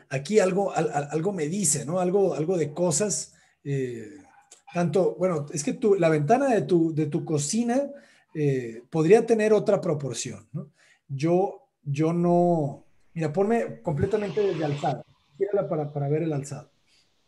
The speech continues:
Que no se embarre el detalle, ¿qué dicen aquí?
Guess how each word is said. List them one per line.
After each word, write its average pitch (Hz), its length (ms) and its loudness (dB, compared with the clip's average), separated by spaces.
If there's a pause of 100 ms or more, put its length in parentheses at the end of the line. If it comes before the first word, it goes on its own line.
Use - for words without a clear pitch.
(2500)
Que 143 140 -2
no 151 120 0
se 196 140 -4
embarre 170 380 0
el 165 120 2
detalle, 156 540 -2
¿qué 170 100 -8
dicen 160 300 -4
aquí? 151 280 -10